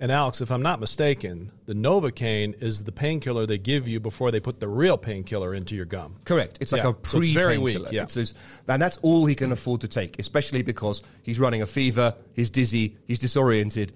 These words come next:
Speaker 2: and he's got a razor-sharp scalpel he's about to take to his own stomach. So,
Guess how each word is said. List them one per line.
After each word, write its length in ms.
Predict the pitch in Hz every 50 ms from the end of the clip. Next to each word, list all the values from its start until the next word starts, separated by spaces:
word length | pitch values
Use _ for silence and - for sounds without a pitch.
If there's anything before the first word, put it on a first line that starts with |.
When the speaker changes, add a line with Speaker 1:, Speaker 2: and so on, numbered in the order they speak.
| - - -
Speaker 2:
and 100 | 113 107
he's 120 | 110 101
got 120 | - 117 110
a 40 |
razor-sharp 500 | 110 117 110 104 104 95 - 104 104 -
scalpel 300 | - - 107 101 98 98
he's 80 | 95 92
about 180 | 98 - 92 92
to 80 | -
take 160 | - 95 87
to 80 | - 92
his 80 | 87 87
own 120 | 90 87
stomach. 260 | - - 98 90 87 - - - _ _ - _ - - - - - - - - - - - - -
So, 200 | - 190 143